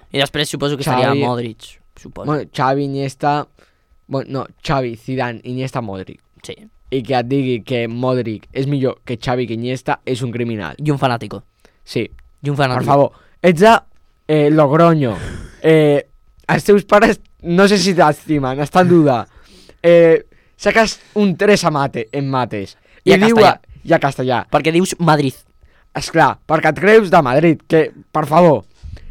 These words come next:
Speaker 2: I vas i dius que Modric és molt millor que Xavi, que Iniesta, que... Modric guanyaria el Mundial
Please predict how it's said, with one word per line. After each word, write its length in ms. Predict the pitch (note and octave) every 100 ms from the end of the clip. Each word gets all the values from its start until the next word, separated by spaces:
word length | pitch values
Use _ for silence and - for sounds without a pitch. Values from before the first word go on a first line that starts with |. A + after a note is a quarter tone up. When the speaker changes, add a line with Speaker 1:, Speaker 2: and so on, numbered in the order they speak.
| - -
Speaker 2:
I 320 | A3 G3 C3 -
vas 400 | B2 D3 F3+ E3+ D#3+
i 260 | C#3 A#2+ -
dius 340 | D3 F#3+ F3+
que 140 | - D3+
Modric 640 | C#3+ E3+ F#3 F3 C#3 A2 -
és 160 | F3+ D#3
molt 180 | F3
millor 320 | E3+ D#3+ D3 - _ - -
que 100 | C#3+
Xavi, 240 | D3+ D#3+
que 80 | D3
Iniesta, 520 | D#3 E3+ E3 E3+ F3 _ _ _ -
que... 220 | D#3+ B2 _ _ _ _
Modric 320 | D3 F3 E3 B2
guanyaria 580 | D3 C#3 C#3+ F3 D#3 -
el 140 | D3+ D#3
Mundial 420 | C#3+ D3+ D#3+